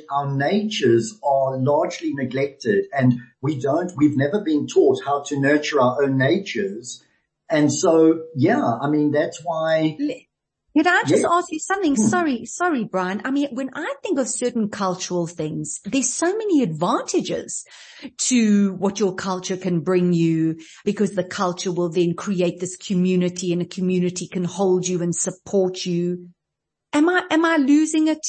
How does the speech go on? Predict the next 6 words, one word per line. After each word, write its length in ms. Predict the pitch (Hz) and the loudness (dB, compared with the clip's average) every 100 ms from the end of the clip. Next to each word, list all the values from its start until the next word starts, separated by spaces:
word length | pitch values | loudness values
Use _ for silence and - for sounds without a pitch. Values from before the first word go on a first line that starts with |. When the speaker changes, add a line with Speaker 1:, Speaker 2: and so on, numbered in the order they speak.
| - | -6
Speaker 2:
here, 180 | 302 285 | -4 -2
Brian? 480 | 262 262 277 302 302 | -2 -2 -2 -4 -4
At 100 | 262 | -4
what 340 | 240 320 - | -2 -2 -4
point 480 | - 370 302 247 247 - | -4 2 2 2 -4 -8
can, 420 | 247 233 233 | -6 -2 0